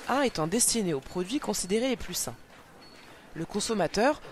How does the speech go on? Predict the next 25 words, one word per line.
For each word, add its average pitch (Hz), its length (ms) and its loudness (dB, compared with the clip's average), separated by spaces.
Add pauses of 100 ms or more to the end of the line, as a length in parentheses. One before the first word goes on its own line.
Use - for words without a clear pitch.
aura 170 200 0
tendance 180 540 0
alors 156 400 0
à 175 60 -2
privilégier 196 580 -2
le 139 140 -6
choix 226 300 0
des 170 120 -4
produits 160 320 -6
au 202 80 0
Nutri-Score 175 640 -4
A, 214 160 0 (300)
puisque 262 340 0
suggérés 196 540 0
meilleurs 220 480 4
pour 202 160 -6
la 185 100 0
santé. 160 340 -2 (640)
Bon, 185 160 4
eh 185 60 4
bien 156 160 2
ça, 233 280 4 (280)
c'est 240 180 2
du 208 140 0
nudge. 135 320 -2